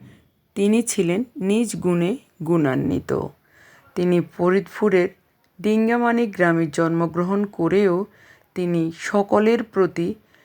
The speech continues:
যে নিষ্ঠাবান এবং তিনি যে একজন সৎ ব্রাহ্মণ ছিলেন, সেই কথা আসলে সকলেই জানেন। এবং উনার কুলগুরু ছিলেন সিদ্ধ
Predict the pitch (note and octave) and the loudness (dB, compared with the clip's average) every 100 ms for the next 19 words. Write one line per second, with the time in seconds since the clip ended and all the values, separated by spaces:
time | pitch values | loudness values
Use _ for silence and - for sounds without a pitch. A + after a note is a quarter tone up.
0 | _ - D#3+ F#3 F3+ F3+ F#3 - - G#3 | _ -14 -2 0 2 0 -2 -4 -8 -2
1 | G#3+ G#3+ A3+ A#3 _ _ _ _ E3+ E3+ | 0 2 0 -6 _ _ _ _ -4 -2
2 | E3 F3 F3 F3 E3+ - - _ - F#3 | 2 2 2 0 -4 -8 -20 _ -6 -4
3 | F3+ D3 F#3 E3+ D#3 F3+ F3 E3+ E3 _ | -4 2 2 2 -2 0 0 -2 -6 _
4 | _ - - A3+ A#3 G3 E3+ F3 E3+ F#3 | _ -10 -4 0 0 0 2 2 2 0
5 | G#3 - G#3 F3 F#3+ A#3+ _ _ _ - | -2 -2 -4 -4 -6 -10 _ _ _ -10
6 | - F3+ F3 E3+ E3+ - F#3+ - _ _ | -2 -2 0 0 0 -2 -4 -4 _ _
7 | _ - E3 D#3 E3+ E3 E3 F3 _ _ | _ -4 -4 -2 -2 0 0 -2 _ _
8 | - - G3+ G3+ G3+ G#3 A3 F#3+ F3 F#3 | -14 -2 0 2 2 2 2 0 0 0
9 | A#3+ - _ _ _ _ - G#3 A3 A#3+ | -4 -6 _ _ _ _ -4 -2 0 0
10 | B3 C#4+ - G3+ G3 F#3+ F#3+ - G#3 A3 | 0 -4 -4 0 2 2 -2 -4 0 0
11 | A3 A#3+ B3 - G#3+ F3 E3 G3+ - _ | 0 -2 -2 -4 -2 0 0 -2 -8 _
12 | _ _ _ _ - _ _ _ - - | _ _ _ _ -20 _ _ _ -10 -2
13 | B3 A3 F#3+ | 0 0 0